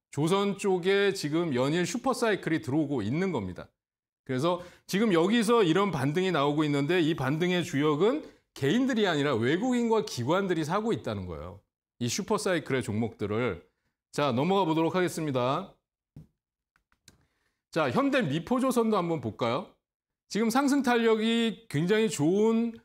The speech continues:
어, 조선주들 쪽에서 현대미포조선, 그다음에 한국조선해양,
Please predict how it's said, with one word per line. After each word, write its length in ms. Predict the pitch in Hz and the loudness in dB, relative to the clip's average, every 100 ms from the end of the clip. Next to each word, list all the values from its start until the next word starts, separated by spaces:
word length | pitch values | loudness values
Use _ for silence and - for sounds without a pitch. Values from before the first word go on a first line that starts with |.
| _ _ - | _ _ -4
어, 160 | 143 | -2
조선주들 680 | 147 160 208 214 196 190 185 | 0 2 2 2 2 2 0
쪽에서 760 | 190 170 170 160 185 208 220 - _ _ - | 0 0 0 0 0 0 -4 -12 _ _ -2
현대미포조선, 1300 | 220 220 196 143 143 180 175 170 156 180 196 202 - | 2 2 2 -2 0 0 2 2 2 2 0 -4 -4
그다음에 260 | 156 165 | -2 0
한국조선해양, 1200 | 165 190 196 190 131 143 170 170 165 165 190 196 | 0 0 -2 -2 -2 0 0 0 0 0 -2 -6